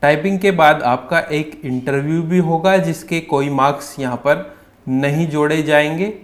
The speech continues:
सिर्फ ये क्वालिफाई ही रहेगा। बाकी अधिक जानकारी के लिए आप इस ऑफिशियल वेबसाइट पर आकर के इस नोटिफिकेशन को रीड कर सकते हैं। एक अगस्त दो हज़ार तेईस से आप फॉर्म भरना स्टार्ट हो जाएंगे,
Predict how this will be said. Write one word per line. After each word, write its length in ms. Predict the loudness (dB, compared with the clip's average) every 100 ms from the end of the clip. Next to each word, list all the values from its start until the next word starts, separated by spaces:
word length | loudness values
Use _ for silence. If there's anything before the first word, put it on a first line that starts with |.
| -20
सिर्फ 360 | -10 -6 -4 -4
ये 80 | -6
क्वालिफाई 640 | -4 -2 0 -2 -4 -2
ही 160 | -2 -2
रहेगा। 360 | -2 -2 -2 -2 -4 -20 _ _ _ -4
बाकी 360 | 0 0 -2 -6
अधिक 260 | -2 -2 0
जानकारी 500 | 0 2 2 0 0
के 160 | -4
लिए 220 | -4 -2
आप 380 | -2 0 0 0 0
इस 320 | -4 -8 -18 _ _ _ _ _ _ -6
ऑफिशियल 460 | -6 -4 -4 -2
वेबसाइट 540 | 0 -2 -2 -4 -6 -2
पर 180 | -2 0
आकर 320 | -2 -2 -4
के 260 | -4 -4 -6 -8 -16 _ _ _ -6
इस 220 | -4 -4 -4
नोटिफिकेशन 840 | -4 -4 -6 -6 -8 -8 -6 -6
को 160 | -6 -6
रीड 380 | -4 -2 -2
कर 160 | -4 -6
सकते 320 | -6 -10 -8
हैं। 380 | -8 -6 -8 -12 -20 _ _ _ -4
एक 360 | -2 -2 -6 -18 -20 _ _ _ _ _ _ _
अगस्त 520 | -4 0 2 0 -6 -6
दो 240 | 2 2
हज़ार 320 | 4 2 2
तेईस 360 | 0 -4 -6 -2
से 60 |
आप 120 | 0 0
फॉर्म 300 | -4 -4 -2
भरना 320 | -2 -2 -4
स्टार्ट 420 | -6 -6 -4 -2
हो 120 | -2
जाएंगे, 540 | 0 -2 -2 -4 -6